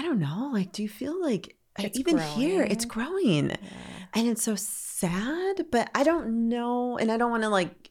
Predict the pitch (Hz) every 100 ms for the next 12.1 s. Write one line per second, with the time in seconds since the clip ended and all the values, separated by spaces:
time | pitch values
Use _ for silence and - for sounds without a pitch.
0 | - 127 - 202 208 185 180 - 175 175
1 | - - - - - - - - - 175
2 | 160 170 156 151 160 160 147 143 - 151
3 | 156 147 143 143 139 170 208 156 160 165
4 | 175 185 170 160 160 156 139 151 - 139
5 | - - - 180 196 208 196 196 190 -
6 | - - - _ - 196 190 202 202 196
7 | 196 190 185 175 147 143 143 135 139 139
8 | - 170 170 185 175 175 175 208 208 202
9 | 202 196 240 180 196 170 156 185 165 175
10 | 180 - - 247 254 240 202 202 147 120
11 | 175 175 196 170 147 - 190 180 180 -